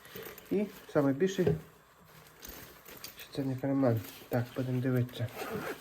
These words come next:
Так, ось відкриваємо. Раз. І два. Так. Це не карман, це просто розширює сумку. Виглядає, бачите, грубша сумка стає.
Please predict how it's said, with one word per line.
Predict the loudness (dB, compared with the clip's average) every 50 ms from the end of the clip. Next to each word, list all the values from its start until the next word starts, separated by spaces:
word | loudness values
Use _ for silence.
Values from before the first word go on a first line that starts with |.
| -12 -10 -6 -6 -6 -6 -8 -14 -12 -12 -12 -12 -10 -10 -12 -12 -10 -12 -12 -14 -4
Так, | -2 -2 -2 -2 -2
ось | -6 -2 0
відкриваємо. | -2 -2 -2 -2 -2 0 0 2 2 2 2 2 0 -2 -6 -12 -16 -14 -14 -16 -20 -20 -20 -20 -20 -20 -20 -20 -20 -20 -20 -20 -20 -16 -14 -14 -16 -14 -16 -18 -18 -18 -20 -20 -20 -20 -14 -6
Раз. | -4 -4 -4 -6 -10 -16 -18 -18 -18 -20 -16 -12 -8 -8 -8 -8 -10 -10 -10 -10 -10 -12 -16 -18 -18 -12 -10 -8 -6 -6 -8 -10 -14 -18 -20 -20 -20 -12 -8
І | -8
два. | -6 -4 -4 0 0 0 0 0 -6 -12 -14 -12 -8 -8 -8 -8 -8 -10 -12 -12 -14 -14 -14 -14 -14 -12 -12 -14 -14 -16 -18 -20 -18 -18 -18 -18 -18 -18 -20 -20 -20 -20 -20 -20 -20 -18 -18 -18 -12 -8
Так. | -6 -6 -6 -6 -8 -10 -10 -10 -10 -10 -12 -14 -16 -16 -16 -20 -8 -2
Це | 0 0
не | 0 2
карман, | 2 2 4 6 6 6 6 4
це | 2
просто | 0 0 0 0 0 -4 -4 -4 -6 -10 -14 -14 -14 -10 -8 -8 -8 -8 -10 -8 -4
розширює | -4 -4 0 2 2 2 4 2 2 0 0 0
сумку. | -2 -2 -2 -4 -6 -10
Виглядає, | -12 -8 -6 -4 -4 -2 -4 -4
бачите, | -4 -4 -4 -4 -4 -4 -4 -4 -4 -4 -10 -18 -16 -14 -14 -12 -12 -10 -10 -10 -14 -14 -12 -2 2
грубша | 2 2 4 2 0 0 0 -2 -2
сумка | -2 0 -2 -2 -2 -2 -4
стає. | -6 -4 -2 -2 0 0 -2